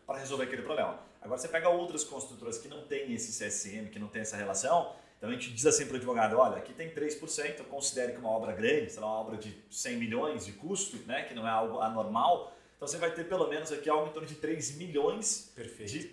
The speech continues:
Speaker 1: provisionamento financeiro." Então, puta,
Speaker 2: Perfeito.
Speaker 1: né, se o advogado trabalhar legal, mas o cara pode se especializar naquela obra, pode fazer, de certa forma, prospecções de outros clientes que tiveram o mesmo problema em razão
Speaker 2: Perfeito.
Speaker 1: daquela obra. Como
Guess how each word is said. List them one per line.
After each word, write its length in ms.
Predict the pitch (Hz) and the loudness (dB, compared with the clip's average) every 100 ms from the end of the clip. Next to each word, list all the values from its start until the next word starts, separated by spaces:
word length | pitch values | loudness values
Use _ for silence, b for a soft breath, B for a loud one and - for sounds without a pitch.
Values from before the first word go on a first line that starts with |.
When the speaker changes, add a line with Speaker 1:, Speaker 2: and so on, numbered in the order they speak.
| - - | -16 2
Speaker 1:
provisionamento 720 | 185 190 196 185 147 170 - | 4 4 4 2 2 -2 -2
financeiro." 540 | 220 - 208 220 - | -2 4 6 6 4
Então, 160 | - - | -6 -10
puta, 280 | - 104 107 | -2 0 0
Speaker 2:
Perfeito. 200 | 104 - | -4 -4
Speaker 1:
né, 160 | 123 147 | -4 -2
se 80 | 120 | -4
o 20 | |
advogado 500 | 120 131 135 135 - | -4 0 2 0 0
trabalhar 420 | 139 131 123 127 | 2 4 6 6
legal, 540 | 117 120 123 - - - | 6 8 10 8 4 -6
mas 80 | - | -4
o 60 | |
cara 160 | 104 107 | 0 2
pode 180 | - - | 4 2
se 60 | |
especializar 440 | - 165 170 151 156 | 0 2 4 6 6
naquela 320 | 233 220 262 | 6 6 10
obra, 400 | 139 165 - - B B B | 10 10 6 -2 B B B
pode 200 | - 139 | 2 2
fazer, 560 | 147 139 160 - 147 - | 2 2 0 -2 -10 -6
de 100 | - | 2
certa 260 | 143 135 | 2 4
forma, 320 | 127 131 131 156 | 4 6 6 4
prospecções 720 | 156 147 151 151 147 156 143 | 0 -2 -4 -2 -2 -2 -2
de 80 | |
outros 180 | 147 143 | -2 -2
clientes 220 | - 143 | -10 -12
que 80 | - | -12
tiveram 220 | - 160 | -4 -2
o 20 | 156 | 0
mesmo 160 | 127 | 0
problema 320 | 117 113 143 | 0 0 0
em 40 | 139 | -2
razão 100 | - | -4
Speaker 2:
Perfeito. 260 | 139 135 | -4 2
Speaker 1:
daquela 340 | - - - 104 | 4 4 4 2
obra. 240 | - | 2
Como 60 | - | -2